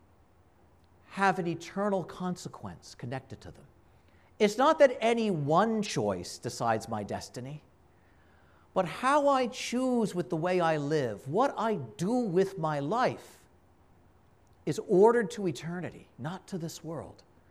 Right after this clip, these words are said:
Whether I believe it or not, whether I think it or not, whether I want it or not, doesn't make it less or more true. The simple fact of the matter is, man is ordered to eternity.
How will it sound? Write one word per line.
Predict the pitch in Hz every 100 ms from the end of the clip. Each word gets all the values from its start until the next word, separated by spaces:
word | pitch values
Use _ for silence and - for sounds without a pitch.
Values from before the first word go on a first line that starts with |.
| _ _ _ _ _ _
Whether | 160 214 220
I | 170 254
believe | 302 285 233 226 185
it | 185
or | 165
not, | 143 160 247 -
whether | 139 202 196 208
I | 170 185
think | 170 - - 254 285
it | 269
or | 190 151
not, | 147 165 208 135
whether | 185 185 190
I | 170 170
want | 147 170 277 254
it | 214
or | 151
not, | 143 151 170 180 -
doesn't | - 175 196 180
make | 135 156 156
it | 160 143
less | 113 135 131 - -
or | - 123
more | 120 117 113 113 -
true. | - 139 98 80 - _ _ _ _ _ _ _ _ _ - _ _ _ _
The | 127
simple | - 185 220 214
fact | 208 180 170 175
of | 156
the | 147
matter | 147 151 143 147
is, | 151 151 147 143
man | 120 139 175 190 196
is | 196 151 127 -
ordered | 160 170 170 165 160 -
to | 156
eternity. | 135 131 127 110 80 -